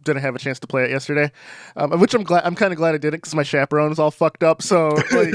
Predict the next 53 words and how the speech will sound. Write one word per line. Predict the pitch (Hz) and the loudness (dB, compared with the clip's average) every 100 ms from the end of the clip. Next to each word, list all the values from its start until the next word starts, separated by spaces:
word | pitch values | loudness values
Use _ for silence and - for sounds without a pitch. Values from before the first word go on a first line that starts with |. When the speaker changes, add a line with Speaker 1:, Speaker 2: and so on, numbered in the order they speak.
| 240 202 | 0 0
Speaker 1:
like, | 196 | -2
can | - | -2
you | 226 226 | 0 2
imagine, | 196 202 202 180 | 0 0 -4 -2
like, | 185 160 | -2 0
Mister | 170 - 170 | -2 0 2
X, | 147 165 190 196 | 2 0 -6 -4
like, | 185 160 | 0 0
fucking | - 170 175 160 | 2 2 2 2
walking | 156 190 | 2 0
behind | 165 147 156 | -2 -2 -2
me | 160 170 | -2 -2
and | 160 | 0
I, | 165 | -2
like, | 170 220 - | 0 -2 0
punch | - 185 - | 0 0 2
my | 180 | 2
wall | 165 180 233 214 - - | 2 2 2 2 -2 -4
<laughs> | - - | -6 4
'cause | - - 233 196 - | 6 6 4 -4 2
I'm | 247 | 4
gonna | 294 | 4
fucking | 240 214 208 175 | 4 2 0 -4
stab | - 190 208 | 0 2 4
that | 175 170 | 2 -2
motherfucker. | 175 180 180 190 | -2 0 0 2
You | 185 | 0
know | 185 196 | 0 -2
what | 220 | -2
I | |
mean? | 269 | -2
<laughs> | 156 165 | 0 0
Speaker 2:
Run | 165 | 2
into | 175 247 170 | 2 0 -2
the, | 165 160 165 175 | 0 0 0 -2
your | 147 | -4
wife's | 143 139 139 - | 0 0 0 -2
desk | 139 135 151 - | -2 0 0 -2
and, | 147 139 | -4 -2
like, | 127 | -2
shit | - 147 | -2 -6
your | 139 | -6
pants. | 131 143 131 143 165 - | 0 2 4 2 0 0
<laughs> | |
Speaker 1:
For | 240 214 165 | 2 2 2
sure, | 214 160 170 | -2 -4 -6
for | 143 156 147 | -6 -4 -4
sure. | - 131 127 | -2 -2 0
Speaker 2:
The | 143 | -2
comedy | - 147 147 151 143 | 0 2 2 2 2
of | 139 | 0
errors, | 123 139 131 123 | 0 -2 -2 -4
dude. | 131 143 151 | -4 -4 -6